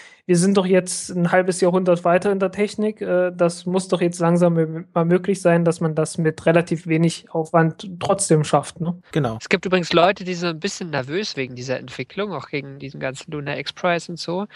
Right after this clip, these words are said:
Speaker 3: weil die sagen ja dann auch, „Ja, dann haben wir dann Rover, dann können wir den da rumfahren lassen und, äh, vielleicht mal die Apollo-Landestellen von Nahen noch mal fotografieren.“ Und die Kritiker sagen, „Ja, das ist halt irgendwie hier so Weltkulturerbe, ihr könnt da doch jetzt nicht diese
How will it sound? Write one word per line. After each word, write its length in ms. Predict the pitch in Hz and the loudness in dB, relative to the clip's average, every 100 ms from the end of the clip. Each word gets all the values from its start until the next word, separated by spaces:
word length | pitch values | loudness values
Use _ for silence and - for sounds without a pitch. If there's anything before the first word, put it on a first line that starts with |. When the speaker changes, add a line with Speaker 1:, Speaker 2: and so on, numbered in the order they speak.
| - - - | -20 -20 -6
Speaker 3:
weil 80 | 147 | -6
die 80 | 143 | 2
sagen 540 | 143 165 170 160 165 | 2 2 -2 -8 -4
ja 140 | 151 147 | 0 0
dann 160 | 151 | 0
auch, 200 | - - | -4 -2
„Ja, 180 | 139 180 | 2 4
dann 300 | 139 135 131 | 2 -4 -6
haben 120 | 147 | -4
wir 60 | 147 | 0
dann 140 | 131 | -2
Rover, 300 | 123 185 254 | 0 2 2
dann 140 | 160 139 | 2 -2
können 200 | 147 147 | -6 -6
wir 60 | |
den 140 | 147 139 | -6 -6
da 60 | |
rumfahren 400 | 131 190 208 196 | -6 0 2 2
lassen 400 | 202 196 226 208 | 0 0 -4 -8
und, 300 | 170 143 - | -8 -12 -10
äh, 200 | 160 143 | -8 -6
vielleicht 380 | - - 135 - | -8 -8 -8 -6
mal 120 | 143 | -10
die 120 | 139 | -8
Apollo-Landestellen 1040 | 135 - 175 190 175 190 175 - 175 175 175 | -6 2 2 4 2 2 -2 2 4 4 2
von 180 | 165 | -2
Nahen 280 | 156 156 175 | 2 4 2
noch 180 | 170 - | -2 -4
mal 100 | 165 | -4
fotografieren.“ 720 | 170 175 165 147 - 180 202 - - - - - - | -2 -2 -2 -2 0 0 0 -6 -14 -12 -14 -12 0
Und 480 | 165 160 156 - _ 302 - 190 | 0 0 -4 -8 _ -18 -2 0
die 80 | |
Kritiker 420 | - 175 196 180 170 | 2 2 4 4 6
sagen, 240 | 165 165 | 4 6
„Ja, 200 | 160 170 | 4 4
das 200 | 165 - | 2 -10
ist 260 | 185 - - | -10 -8 0
halt 220 | 147 143 | 0 0
irgendwie 280 | 156 151 151 | -12 -8 -4
hier 120 | 151 | -2
so 140 | 147 | 0
Weltkulturerbe, 800 | 143 - 147 135 233 180 135 135 | 0 0 -8 0 2 4 2 0
ihr 100 | 127 | -6
könnt 220 | - 165 | -8 -10
da 80 | 147 | -8
doch 140 | 135 143 | -6 -8
jetzt 240 | 143 - | -10 -10
nicht 220 | 165 - | -10 -10
diese 360 | 151 147 135 | -8 -2 -2